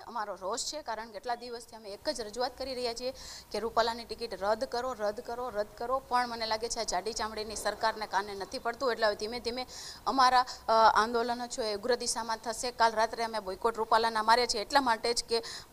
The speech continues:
અન્ય લોકો પણ એને જોવે અને સમાજ પણ જોવે અને સમજે કે આજ રાજપૂત સમાજ પોતાની અસ્મિતા અને ગરિમ-, ગરિમા માટે લડી રહ્યો છે,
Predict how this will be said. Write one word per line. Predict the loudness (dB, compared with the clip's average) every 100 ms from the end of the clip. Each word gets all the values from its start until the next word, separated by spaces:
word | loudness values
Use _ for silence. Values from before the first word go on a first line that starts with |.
| 0 4
અન્ય | 8 8
લોકો | 8 6 4
પણ | 2
એને | 2 -2
જોવે | 0 0 2
અને | 0 0
સમાજ | 2 8 8 8
પણ | 4 6
જોવે | 6 6
અને | 4 0
સમજે | -2 0 2 2 2
કે | 0 -6 4
આજ | 4 6
રાજપૂત | 4 2 -8
સમાજ | -6 -4 0 0 -2
પોતાની | -2 2 2
અસ્મિતા | 0 -2 -2 -4
અને | -4 -4
ગરિમ-, | -4 -4 -10 -10
ગરિમા | -10 -8 -8
માટે | -8 -8
લડી | -6 -6 -4
રહ્યો | -6 -4 -4
છે, | -4